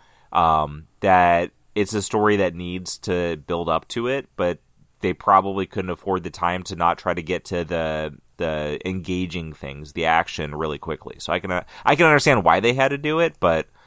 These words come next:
at the same time, um, the first half of that issue definitely didn't win me over. Started getting a little more interesting by the second half of the issue, and I know by the time you get to the end of that first arc, it's, you know, it draws you in.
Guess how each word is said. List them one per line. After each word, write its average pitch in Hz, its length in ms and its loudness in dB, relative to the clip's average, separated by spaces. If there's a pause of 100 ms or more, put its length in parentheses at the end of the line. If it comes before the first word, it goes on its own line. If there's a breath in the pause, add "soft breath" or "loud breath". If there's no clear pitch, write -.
(640 soft breath)
at 101 120 4
the 92 60 -2
same 101 220 4
time, 95 380 6
um, 76 640 4 (840)
the 98 80 -2
first 113 280 6
half 104 240 8
of - 40 -20
that 101 180 4
issue 98 220 0
definitely 92 320 0
didn't 87 160 -2
win 82 160 -4
me 82 120 -4
over. 80 320 0
Started 120 300 0
getting 127 120 6
a 123 40 4
little 120 120 4
more 107 160 4
interesting 101 280 -2
by 95 120 6
the 85 60 0
second 90 300 0
half 87 260 2
of 82 60 -16
the 82 140 0
issue, 80 340 0
and 85 120 4
I 82 100 2
know 90 160 2
by 82 140 4
the 82 200 0
time 90 280 -2
you 87 60 -6
get 82 140 0
to - 60 -10
the 90 80 -2
end 82 100 -2
of 82 80 2
that 76 140 -2
first 80 260 0
arc, 80 320 6
it's, - 480 -8
you 87 120 -6
know, 69 160 -4
it 71 100 -6
draws 73 320 0
you 67 100 -8
in. 65 220 -10